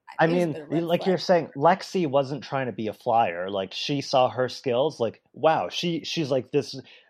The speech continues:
Speaker 1: female stumbler. Like, that's so cool." And that was so unique,
Speaker 2: Yeah.
Speaker 1: and that really gave her her own niche in the, on the, on the team. Um,
Speaker 2: Mm-hmm.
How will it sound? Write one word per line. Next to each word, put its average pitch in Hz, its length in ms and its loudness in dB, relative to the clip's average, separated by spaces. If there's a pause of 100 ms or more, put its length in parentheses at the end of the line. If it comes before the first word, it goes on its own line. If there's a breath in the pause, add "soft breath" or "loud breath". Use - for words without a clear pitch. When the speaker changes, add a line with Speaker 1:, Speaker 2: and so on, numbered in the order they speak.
Speaker 1:
female 160 560 2
stumbler. 117 640 0
Like, 101 240 -4
that's 147 320 -2
so 135 220 4
cool." 131 400 2
And 110 100 0
that 113 120 2
was 117 220 -6
so 120 160 0
unique, 113 500 -4
Speaker 2:
Yeah. - 20 -2
Speaker 1:
and 104 120 -4
that 101 220 -4 (260 soft breath)
really 127 320 0
gave 123 300 0
her 123 220 2
her 123 320 -2
own 123 320 -2
niche 113 340 -6
in 107 140 -4
the, 92 340 -6 (180 loud breath)
on 117 240 -2
the, 98 400 2
on 110 120 -4
the 104 100 -4
team. 151 560 -4 (560 soft breath)
Um, 98 380 -2
Speaker 2:
Mm-hmm. - 100 -20